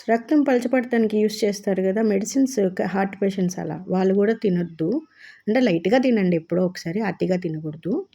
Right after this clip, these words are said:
రెండు చిన్నులపాయ రెబ్బలు యాడ్ చేసుకోవాలండి. చిన్నది అవుతానా టూ టైమ్స్ నేను రోట్లో దంచుకున్నానండి.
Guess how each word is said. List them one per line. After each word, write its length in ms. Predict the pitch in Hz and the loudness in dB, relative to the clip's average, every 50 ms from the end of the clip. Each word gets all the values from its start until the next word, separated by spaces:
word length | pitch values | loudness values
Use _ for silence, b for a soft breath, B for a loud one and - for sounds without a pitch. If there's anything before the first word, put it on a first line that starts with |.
| _ _ _ _ _ _ _ _ _ _ _ _ B B B B B B B B B B B B B _ _ _ _ _ _ _ _ _ _ _ _ _ _ _ _ _ _ _ _ _ _ _ _ _ _ _ _ _ _ _ _ _ _ _ _ _ _ _ _ _ _ - | _ _ _ _ _ _ _ _ _ _ _ _ B B B B B B B B B B B B B _ _ _ _ _ _ _ _ _ _ _ _ _ _ _ _ _ _ _ _ _ _ _ _ _ _ _ _ _ _ _ _ _ _ _ _ _ _ _ _ _ _ -4
రెండు 340 | 185 214 214 202 196 190 196 | 0 2 2 2 2 2 2
చిన్నులపాయ 540 | 196 196 220 196 196 202 214 214 214 226 226 | 0 0 0 0 0 0 0 0 0 0 0
రెబ్బలు 320 | 214 202 190 185 185 185 | 0 0 0 2 2 2
యాడ్ 200 | 180 175 180 180 - | 2 0 -2 -2 -4
చేసుకోవాలండి. 760 | - 180 175 - - 175 160 160 156 156 147 151 160 196 285 403 - _ _ _ _ _ _ _ _ - - - _ _ _ _ _ _ _ B B B B B B B B B _ - | -4 -4 -4 -4 -6 -6 -4 -4 -4 -4 -4 -4 -4 -4 -4 -4 -6 _ _ _ _ _ _ _ _ -20 -20 -20 _ _ _ _ _ _ _ B B B B B B B B B _ -6
చిన్నది 500 | - - 269 247 240 247 269 294 285 311 | 0 4 6 6 8 6 6 6 6 4
అవుతానా 380 | 294 269 247 240 240 233 247 269 | 4 4 4 4 4 4 4 4
టూ 140 | 269 262 247 233 | 4 4 4 4
టైమ్స్ 320 | 233 220 226 254 247 254 - | 4 6 4 4 4 4 4
నేను 260 | 254 220 202 190 185 180 175 175 185 185 B B B B B B B - - | 4 4 4 4 2 2 2 0 -2 -4 B B B B B B B -2 2
రోట్లో 360 | 190 196 190 190 - 202 202 | 4 4 4 4 4 2 2
దంచుకున్నానండి. 840 | 196 190 185 180 - - - - 196 185 180 170 165 165 165 180 240 | 4 2 2 0 -2 -4 -2 0 0 0 0 0 -2 -2 0 2 2